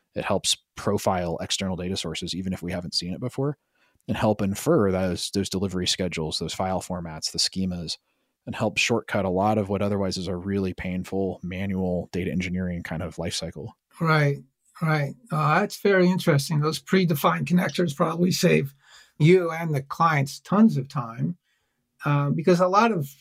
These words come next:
Speaker 2: external data, I mean, there's, there's some, I don't know, a dozen or more products that everyone uses, right? So you probably have those nailed, <laughs> right?
Speaker 1: Yeah. It's funny 'cause it's like, uh, everybody know,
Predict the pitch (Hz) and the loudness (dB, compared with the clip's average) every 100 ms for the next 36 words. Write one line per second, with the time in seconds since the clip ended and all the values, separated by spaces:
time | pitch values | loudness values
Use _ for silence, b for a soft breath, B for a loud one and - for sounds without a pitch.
0 | _ _ 170 139 - 170 156 147 156 147 | _ _ -2 0 2 4 4 4 4 2
1 | 139 143 139 139 143 - 170 165 - 139 | 0 2 4 6 4 4 4 4 6 6
2 | 143 - _ _ _ - 156 135 - - | 4 0 _ _ _ 0 0 0 -8 -18
3 | _ - 127 151 139 139 139 139 135 - | _ -4 2 4 4 2 4 4 2 0
4 | 139 131 135 - 139 135 139 139 139 139 | 0 0 -6 0 6 6 6 4 4 4
5 | 135 143 160 139 143 147 175 - 143 139 | 4 4 0 -2 0 0 0 2 4 4
6 | 156 147 151 139 135 139 135 139 151 139 | 2 2 2 0 2 2 4 2 4 2
7 | 131 - b b b - 202 - 85 - | -2 -10 b b b 2 2 4 0 -2
8 | b b b - 113 110 98 _ B B | b b b 2 4 4 2 _ B B
9 | B _ 156 - 180 180 151 135 131 127 | B _ 2 4 6 4 4 4 2 0
10 | 131 - 151 170 156 135 127 | 0 2 4 6 6 4 2